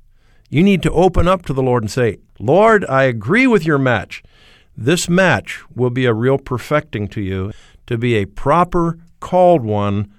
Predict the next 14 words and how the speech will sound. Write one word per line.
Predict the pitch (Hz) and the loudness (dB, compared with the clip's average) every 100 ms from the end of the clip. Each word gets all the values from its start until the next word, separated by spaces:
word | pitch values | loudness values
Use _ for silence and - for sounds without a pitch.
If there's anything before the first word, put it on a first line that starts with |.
| _ | _
by | - 117 113 | -6 -2 -2
God | 104 131 127 101 92 87 _ | -2 -2 0 -2 -4 -10 _
for | _ - 101 | _ -6 -2
his | 117 - | -4 -4
purpose. | - 101 - 80 - - _ _ _ _ - - _ - | -4 -4 -6 -16 -18 -20 _ _ _ _ -20 -20 _ -6
If | 131 - | -4 -2
we're | 135 | -2
not | 127 135 170 175 | 0 0 0 -2
properly | - 160 156 151 139 127 | -4 -2 -2 -2 -2 0
matched, | 120 127 113 - - - - _ _ _ _ - | -2 -2 -4 -6 -14 -18 -20 _ _ _ _ -8
then | 123 | -4
what | 123 151 | -2 -4
happens | 147 170 175 123 110 113 | -4 -4 -4 -4 -6 -4
is | 110 110 | -2 -4